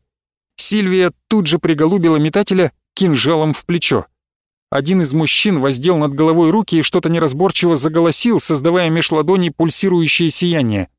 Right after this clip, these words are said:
Маг? В местных полудиких поселениях? Я, не раздумывая, швырнул в него только что законченное слабенькое шоковое заклинание. Правда, так и не понял, сработало оно или нет,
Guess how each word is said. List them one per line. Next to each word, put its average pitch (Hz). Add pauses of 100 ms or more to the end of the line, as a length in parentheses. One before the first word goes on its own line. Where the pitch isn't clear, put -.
(560)
Маг? 120 (640)
В 110
местных 156
полудиких 151
поселениях? 185 (880)
Я, 117
не 147
раздумывая, 151
швырнул 151
в 127
него 156
только 175
что 151
законченное 156
слабенькое 156
шоковое 151
заклинание. 127 (600)
Правда, 160
так -
и 180
не 196
понял, 147
сработало 170
оно 165
или 131
нет, 135